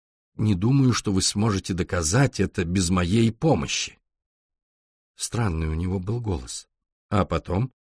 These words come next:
ну, откровенно говоря, я пошёл домой очень встревоженный. Понимаете, я чувствовал, что всё испортил, и пожалел, что не предоставил разбираться с этим старику Джереми. Проклятие, я имею в виду, что адвокаты привыкли иметь дело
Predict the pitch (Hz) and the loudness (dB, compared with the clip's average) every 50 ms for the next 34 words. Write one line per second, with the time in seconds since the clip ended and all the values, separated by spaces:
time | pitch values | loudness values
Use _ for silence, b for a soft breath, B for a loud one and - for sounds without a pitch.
0 | _ _ _ _ _ _ _ 135 143 143 135 - - 131 123 120 120 120 117 110 | _ _ _ _ _ _ _ 4 4 4 4 2 0 -2 -2 0 0 0 0 0
1 | 101 104 104 110 117 147 156 127 101 101 110 107 95 - - 98 - - 101 90 | 2 2 2 2 2 2 2 2 2 2 0 0 -2 -2 -2 -2 -2 -2 -2 -2
2 | 85 92 95 107 131 131 104 90 95 87 - - 85 80 - - - 76 76 78 | 0 0 0 0 0 0 0 0 -2 -2 -4 -6 -8 -8 -10 -10 -10 -10 -8 -2
3 | 98 139 156 117 92 90 85 78 76 71 - _ _ _ _ _ _ _ _ _ | 2 2 4 4 2 2 -2 -2 -4 -8 -12 _ _ _ _ _ _ _ _ _
4 | _ - - 95 110 135 165 143 - - - 92 95 101 95 - - - 165 131 | _ -2 0 2 4 6 6 4 2 0 -2 -2 0 0 0 -2 -2 -2 -2 -4
5 | - - 127 117 107 95 90 - - - 104 - - - - 147 127 113 - - | -4 -4 -4 -4 -2 -2 -4 -4 -6 -6 -6 -6 -6 -4 -2 -2 -2 -2 -4 -4
6 | - 113 98 85 87 - - - - _ _ _ _ _ _ _ _ _ _ - | -2 0 0 0 0 -4 -10 -18 -20 _ _ _ _ _ _ _ _ _ _ -4
7 | 156 123 - 135 135 113 123 127 127 151 160 139 - - - - 120 117 120 113 | -4 -2 -2 -2 0 0 2 2 2 2 2 2 0 -2 -4 -4 -2 -2 -2 -4
8 | - 117 110 104 107 98 - - 139 147 123 113 120 117 107 107 95 95 95 104 | -4 -2 0 0 0 0 0 0 0 0 0 0 -2 -2 -2 -2 -2 -2 -2 -2
9 | 107 123 135 - - - - - - - 147 - - 113 104 - - - 120 110 | 0 0 0 -2 -2 -4 -2 0 0 0 0 0 0 -2 -2 -4 -4 -4 -4 -4
10 | 110 - - 127 107 90 92 117 107 82 67 65 57 55 - _ _ _ _ _ | -4 -4 -4 -4 -4 -2 0 2 2 2 2 -2 -6 -12 -16 _ _ _ _ _
11 | _ _ _ _ _ _ _ _ _ - 76 - - - - - - - - 71 | _ _ _ _ _ _ _ _ _ -10 -10 -10 -10 -12 -12 -12 -10 -10 -10 -6
12 | 67 95 98 92 87 95 92 90 87 90 87 80 82 87 92 95 117 104 - - | -4 -2 0 0 0 0 0 0 0 -2 -2 -2 -4 -4 -4 -2 -4 -4 -4 -6
13 | 87 78 80 90 92 - - 135 123 - 92 85 - 104 104 95 120 123 - - | -6 -6 -4 -4 -6 -4 -4 -6 -6 -6 -8 -8 -4 -2 -2 -2 -2 -2 -4 -4
14 | 98 90 85 85 82 82 78 76 78 92 110 113 101 87 | -4 -4 -2 -2 -4 -4 -6 -6 -4 -4 -2 -2 -2 -4